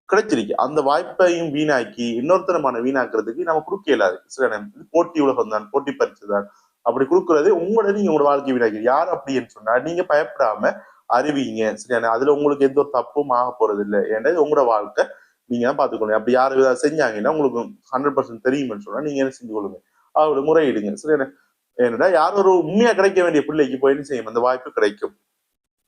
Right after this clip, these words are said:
ரைட். ஆஹ், அடுத்தது வந்து, ஆஹ், எட்டு தசம் ஜீரோ பார்ப்போம். பாடநெறிக்குரிய நிபந்தனைகள், நான்கு வருடம் படிக்கணும், மூன்று வருடம், ஆஹ், காலேஜுக்குள்ள படிப்பீங்க,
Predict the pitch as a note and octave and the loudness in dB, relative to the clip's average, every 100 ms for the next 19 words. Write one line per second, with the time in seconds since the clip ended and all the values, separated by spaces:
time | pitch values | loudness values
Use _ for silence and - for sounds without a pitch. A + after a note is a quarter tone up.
0 | _ G#2 - - - _ B2 B2+ B2+ B2+ | _ -2 -2 -16 -20 _ 0 2 2 2
1 | B2 - D3 D3 E3 D#3+ D#3 E3+ F#3 - | 0 0 -4 0 2 2 4 4 2 0
2 | - - - B2 B2 B2 - D3 D3 F#3+ | -16 -20 -2 0 2 0 0 -2 0 0
3 | F#3 D3 C#3+ D#3 D3+ C3+ A2+ G#2+ C3+ - | 0 0 0 2 2 2 0 0 -2 -4
4 | _ _ _ C#3+ D#3 E3+ D3+ C#3+ C#3+ C3 | _ _ _ 0 0 0 -2 0 2 2
5 | C#3+ C#3 C#3+ C3 G#2+ A2+ D3 - _ _ | 4 2 2 2 2 2 0 -6 _ _
6 | B2+ D3+ E3+ D#3 C#3+ C3 C#3 - - B2+ | -2 0 0 2 2 2 0 -2 -4 -2
7 | B2+ - C3+ F#3 G3+ _ C#3 F#3 B3+ C#4 | -2 0 0 0 -6 _ 0 2 4 2
8 | C4+ F#3 C#3+ C3 F3+ - - _ _ _ | 2 2 2 2 0 0 -14 _ _ _
9 | _ _ _ A#2+ A#2+ A#2+ E3 F#3+ A3 G3+ | _ _ _ 0 2 2 2 2 2 0
10 | F#3 F#3 D#3 B2+ G#2 G#2 | 2 2 2 -2 -2 -2